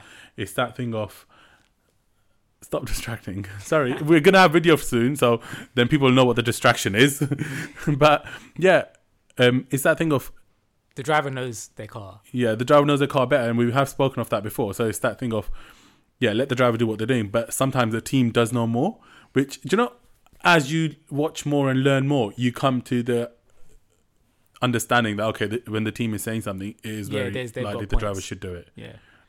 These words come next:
Speaker 1: But
Speaker 2: But another thing, another thing, now that we're talking about Max, his crash with Lewis, do you see the comments about that afterwards?
Speaker 1: Like what?
Speaker 2: When I saw the crash, I was like, "Okay, that's just, like, Lewis and Max going at it again. I get it." But Max was like, "Yeah, I hit him.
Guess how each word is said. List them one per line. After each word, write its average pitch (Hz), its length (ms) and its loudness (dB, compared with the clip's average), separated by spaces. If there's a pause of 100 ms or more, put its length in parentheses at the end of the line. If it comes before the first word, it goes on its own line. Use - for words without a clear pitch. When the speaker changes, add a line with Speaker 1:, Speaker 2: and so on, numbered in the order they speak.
(100)
Speaker 1:
But 104 140 -8
Speaker 2:
But 190 100 -4
another 247 220 -4
thing, 135 240 -8
another 247 260 -8
thing, 147 160 -16
now 190 160 -10
that 214 80 -10
we're 170 180 -12
talking 160 140 -14
about 127 160 -14
Max, - 400 -18 (640)
his 165 120 -14
crash - 300 -8
with 160 100 -12
Lewis, 135 500 -12 (460)
do 160 80 -16
you 160 40 -12
see 196 80 -8
the 190 80 -10
comments 156 320 -6
about 117 180 -10
that 131 120 -10
afterwards? 123 540 -12 (320)
Speaker 1:
Like 101 220 -8
what? 98 200 -8 (180)
Speaker 2:
When 170 140 -4
I 226 80 0
saw 226 240 -4
the 165 80 -6
crash, 139 300 -8
I 123 60 -14
was 120 140 -16
like, 120 160 -16
"Okay, 104 160 -18
that's 104 180 -16
just, - 240 -20 (180)
like, - 280 -16
Lewis 110 300 -14
and 107 100 -16
Max 104 240 -16
going 104 240 -14
at 95 100 -18
it 95 140 -16
again. 101 260 -16 (180)
I 113 100 -14
get 101 200 -16
it." - 180 -20 (540)
But - 260 -16
Max 202 220 -14
was - 120 -18
like, 131 200 -12 (960)
"Yeah, 147 320 -10
I 131 60 -14
hit 135 100 -16
him. 120 260 -18